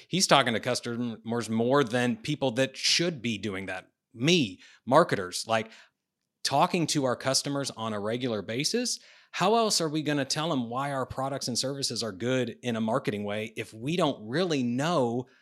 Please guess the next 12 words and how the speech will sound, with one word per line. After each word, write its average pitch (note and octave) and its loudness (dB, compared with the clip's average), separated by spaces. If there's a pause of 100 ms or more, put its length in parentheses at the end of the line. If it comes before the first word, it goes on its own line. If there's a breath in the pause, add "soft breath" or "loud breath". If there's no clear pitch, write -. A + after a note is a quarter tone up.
(260 soft breath)
how D3+ -4
they D3 0
think, C3+ -2
how A#2+ -4
they C#3 0
act, C#3 -4
what A2+ -4
are D3 -2
their D3+ -2
pain E3+ -4
points, F2+ -14
what's, C3 -6